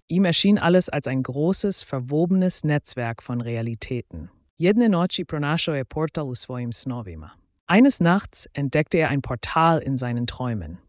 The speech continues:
Vodilo je do svijeta koji je bio i poznat i tuđ. Es führte zu einer Welt,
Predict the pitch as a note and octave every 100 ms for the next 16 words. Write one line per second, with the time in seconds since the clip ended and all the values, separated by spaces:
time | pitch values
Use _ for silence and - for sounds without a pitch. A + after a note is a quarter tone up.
0 | _ - D3+ E3 F3 D#3 C#3 - E3 F3+
1 | - G#3+ A3+ - D3 C#3 F3+ E3+ C#3 D#3
2 | D#3 E3 - B2+ - B2+ F#2 - - -
3 | _ _ _ - - - A3 A#3+ - F3
4 | D#3+ C3+ D3 E3 F#3+ -